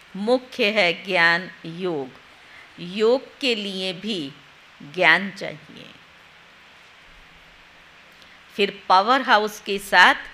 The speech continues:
योग होना चाहिए। योग से विकर्म विनाश होंगे और healthy wealthy बनेंगे। पास with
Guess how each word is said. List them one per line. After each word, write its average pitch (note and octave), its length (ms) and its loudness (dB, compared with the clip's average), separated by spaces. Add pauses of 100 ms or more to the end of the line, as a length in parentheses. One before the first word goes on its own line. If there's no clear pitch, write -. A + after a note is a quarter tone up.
(360)
योग F#3 380 -4
होना D#3+ 360 -4
चाहिए। C#3+ 680 -12 (840)
योग G#3+ 440 0
से - 260 -4
विकर्म G3 640 -4
विनाश D#3+ 640 -2
होंगे D3+ 540 -10 (760)
और D#3 300 2
healthy G3 680 -4 (400)
wealthy E3 500 -6
बनेंगे। C#3+ 760 -8 (1000)
पास E3 420 6
with B3 400 -6